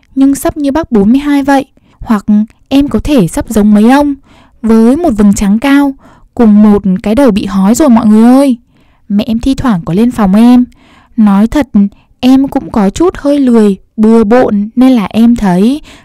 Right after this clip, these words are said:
phòng em ngứa mắt nên cũng dọn chút. Lần nào mẹ em cũng đều kêu la, "Phòng suốt ngày toàn tóc, tóc đâu mà rụng đầy nhà thế hả con kia?" Tóc từ trên gối, trên giường,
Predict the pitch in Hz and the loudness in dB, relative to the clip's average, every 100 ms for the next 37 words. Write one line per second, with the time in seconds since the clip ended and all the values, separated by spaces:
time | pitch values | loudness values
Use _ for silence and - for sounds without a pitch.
0 | - 185 175 175 - 220 233 202 185 220 | -10 -6 -4 -4 0 2 4 2 2 2
1 | 320 - - - _ - 220 233 233 233 | 0 -4 -14 -20 _ -4 2 2 2 -2
2 | 247 269 294 220 302 339 349 _ - _ | -4 -4 -4 -4 0 0 -2 _ -20 _
3 | _ _ _ _ _ 233 226 226 226 220 | _ _ _ _ _ 0 2 4 2 0
4 | 247 269 277 294 269 226 262 269 269 269 | 0 -4 -4 -2 0 2 2 2 2 2
5 | 262 _ _ _ _ _ _ - 285 302 | -2 _ _ _ _ _ _ -6 -6 -4
6 | 415 269 226 226 330 - - _ _ - | -6 -2 -2 0 -4 -6 -20 _ _ -8
7 | 320 - 302 302 240 269 - 233 240 240 | -6 -4 -2 0 0 -2 -2 0 4 4
8 | 226 370 359 175 277 285 294 294 _ _ | 2 -2 -4 -4 -4 0 0 -2 _ _
9 | _ _ _ _ _ 277 330 - 277 285 | _ _ _ _ _ -8 -8 -4 0 2
10 | 277 302 285 240 233 320 _ _ - 339 | 2 -2 0 2 2 0 _ _ -2 -2
11 | 349 320 269 220 | 0 0 2 2